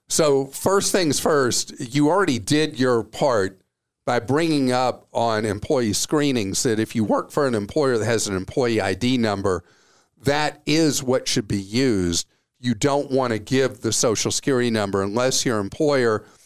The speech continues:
is reckless and careless and leaves you exposed by putting your Social Security number on a medical form.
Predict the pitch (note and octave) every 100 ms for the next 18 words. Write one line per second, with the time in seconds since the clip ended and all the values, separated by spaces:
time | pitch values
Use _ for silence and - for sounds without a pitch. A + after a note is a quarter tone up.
0 | _ _ - A#2+ A2 A#2+ B2 C3+ - A2
1 | - F2+ - - E3 C3+ G#2+ G2 - _
2 | _ _ A#2+ A2+ C3 B2 - A2 F#2 -
3 | D#3+ D3 A#2+ G2 - G2 - B2+ G#2+ G2+
4 | - _ _ - A2 - B2 - G#2+ -
5 | C#3+ B2+ A#2+ G#2+ G2 - A#2 G#2 G2+ -
6 | A2+ G#2+ G2+ A2 G#2 - - F2+